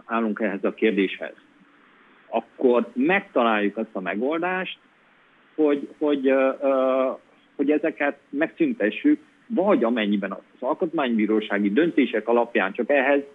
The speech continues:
ehhez, ehhez munka kell. Mert ehhez azokat az alkotmánybírósági döntéseket át kell tanulmányozni, és, és, ö, ö, jó hiszeműen kell hozzáállni a probléma megoldásához.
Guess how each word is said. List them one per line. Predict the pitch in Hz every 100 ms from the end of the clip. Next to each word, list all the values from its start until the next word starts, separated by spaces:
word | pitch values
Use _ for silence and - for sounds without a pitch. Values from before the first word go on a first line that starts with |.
| _
ehhez, | 131 123 143 - -
ehhez | - 131
munka | 151 185 202 110
kell. | 78 69 - _ _ _ _ _ _
Mert | - 98
ehhez | 110 110 110
azokat | 113 117 123
az | 104
alkotmánybírósági | 98 101 - 110 110 95 101 107 - 104
döntéseket | 92 95 104 120 117 123 117
át | 110 117
kell | - 139
tanulmányozni, | 160 160 147 139 131 117 104 104 - - - -
és, | - 104 104 -
és, | - 110 113 -
ö, | 117 107 110 113
ö, | 104 107 104 110
jó | 117 160
hiszeműen | 156 151 - 147 117 101
kell | 117 107
hozzáállni | 117 101 95 92 95 92
a | -
probléma | - 104 107 98
megoldásához. | 95 98 101 98 113 135 139 143 160